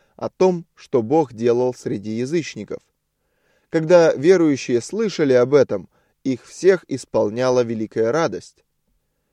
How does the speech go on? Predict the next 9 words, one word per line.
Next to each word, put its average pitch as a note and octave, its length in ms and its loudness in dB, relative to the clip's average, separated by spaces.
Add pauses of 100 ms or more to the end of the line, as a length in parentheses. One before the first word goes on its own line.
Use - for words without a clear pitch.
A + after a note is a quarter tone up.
(540)
По C3+ 100 -4
прибытии D#3+ 680 0
же C#3 280 4
в C3 140 -2
Иерусалим C#3 720 -2 (320)
они G3 300 -4
были E3+ 280 2
приняты D3 540 -4
церковью, A2+ 760 -2